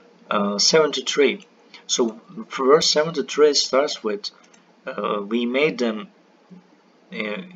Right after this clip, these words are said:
imams, prophets," like, it's not equal anyway, so leaders who guided in accordance with our commandments,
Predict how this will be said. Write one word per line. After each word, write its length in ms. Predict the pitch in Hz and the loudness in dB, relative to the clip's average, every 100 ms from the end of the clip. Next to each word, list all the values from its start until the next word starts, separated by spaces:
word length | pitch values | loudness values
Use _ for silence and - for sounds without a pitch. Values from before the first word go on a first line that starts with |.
| 113 135 | -2 0
imams, 360 | 135 104 110 | 2 -2 -6
prophets," 760 | - 147 151 - - - - - _ _ _ - 196 185 _ _ - | 0 4 4 4 -6 -6 -8 -12 _ _ _ -16 -16 -16 _ _ -12
like, 200 | - - _ _ | -10 -10 _ _
it's 260 | - - 120 | -12 -8 -2
not 200 | 120 107 | 2 2
equal 320 | 110 101 98 | 0 -6 -8
anyway, 380 | 101 98 101 113 | -8 -8 -8 -10
so 220 | - 107 101 120 | -8 -10 -4 0
leaders 420 | 131 113 123 - | 2 2 -2 -4
who 220 | 113 104 | -6 -4
guided 480 | - 151 160 123 113 | 4 6 6 2 -4
in 140 | 117 | -8
accordance 520 | 110 - 156 156 120 113 | -6 0 2 2 0 -6
with 140 | 107 | -6
our 220 | 101 101 | -4 -6
commandments, 720 | - 120 139 151 117 92 - | -8 -4 -2 -2 -6 -10 -14